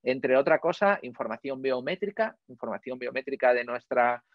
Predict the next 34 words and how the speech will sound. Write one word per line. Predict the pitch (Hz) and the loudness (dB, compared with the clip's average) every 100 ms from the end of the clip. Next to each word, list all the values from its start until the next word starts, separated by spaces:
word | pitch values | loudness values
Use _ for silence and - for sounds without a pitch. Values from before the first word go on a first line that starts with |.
| _ _ | _ _
de | - 123 117 | -4 -2 -2
nuestra | 120 - 123 120 123 117 | -4 -2 4 6 6 6
cara | 117 156 170 202 - | 4 2 2 -2 -2
y, | 165 | 0
a | 147 | 0
mu-, | 165 - | 0 -8
y | 175 | -8
muchas | 190 196 | -6 -4
veces | 185 190 185 | -2 -4 -6
en | 175 | -2
las | 151 | -2
fotografías | - 160 151 147 208 196 156 | -2 -2 0 0 0 -2 -2
y | |
en | 147 | -8
los | 135 | -10
documentos | 135 139 170 170 | -10 -10 -8 -8
que | - | -10
publicamos | - 156 151 160 160 - _ - _ | -12 -10 2 4 2 -8 _ -20 _
en | 127 | -4
cualquier | 139 127 131 160 | 4 2 4 0
sitio | - 156 160 | 2 -2 0
en | 151 | -2
Internet, | 151 147 160 196 - _ _ _ | 2 2 4 0 0 _ _ _
pues, | 123 123 - | 4 4 2
eh, | 110 123 123 113 110 | 2 4 4 2 2
datos | 151 156 147 | 2 2 -4
mucho | 151 - | -8 -4
más | 135 - | -6 -2
personales, | 143 131 131 113 95 - _ | -4 -4 -4 0 -2 -4 _
¿no? | 156 202 | -2 -2
Yo | 180 170 180 - | 0 2 2 0
hace | 165 - | -4 -4
muchos | 175 165 143 | -8 -6 -4
años, | 175 190 190 185 | -4 -2 -4 -4